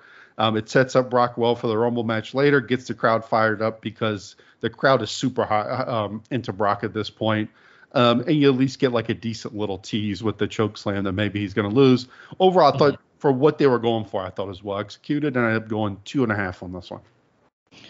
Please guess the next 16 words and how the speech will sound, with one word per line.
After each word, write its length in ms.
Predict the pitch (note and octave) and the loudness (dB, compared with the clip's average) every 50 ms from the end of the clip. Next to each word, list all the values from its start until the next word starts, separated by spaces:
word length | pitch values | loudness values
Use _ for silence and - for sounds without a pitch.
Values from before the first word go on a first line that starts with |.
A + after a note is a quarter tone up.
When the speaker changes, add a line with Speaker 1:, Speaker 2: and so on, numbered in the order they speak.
| - - | -14 0
Speaker 2:
Yeah, 240 | - C3+ B2+ A#2+ A2+ B2 | 6 8 8 8 8 8
I 160 | C#3 D3 D#3+ | 6 6 6
went 200 | F3 D#3 B2 - | 6 4 2 0
two 140 | - C3 A#2+ | 0 0 0
and 80 | A2 | 0
a 40 | G2+ | 0
half 220 | G#2+ A2 G#2+ F#2 | 0 0 -2 -2
as 80 | G#2 G2 | -6 -6
well, 380 | G#2+ G#2+ G#2 G#2+ G#2+ G#2+ G2+ E2+ | 0 2 4 4 6 4 2 0
and 220 | A2 A2 A#2 - | -4 -8 -8 -6
I, 240 | - B2 B2 F#2 G2+ | -4 -4 -4 -2 -4
I 40 | A#2 | -6
think 300 | A2 A2 C3 A#2+ G#2 - | -6 -4 -6 -6 -4 -6
you've 220 | A#2 G#2+ G#2 F#2 | -8 -8 -6 -4
documented 540 | G2+ A2+ G#2 G#2 - A2 G#2 G#2+ G2 G2 F#2 | -2 -2 -2 -2 -4 -8 -8 -6 -6 -6 -4
it 300 | G#2 G2+ F#2+ - - - | -4 -6 -6 -6 -12 -20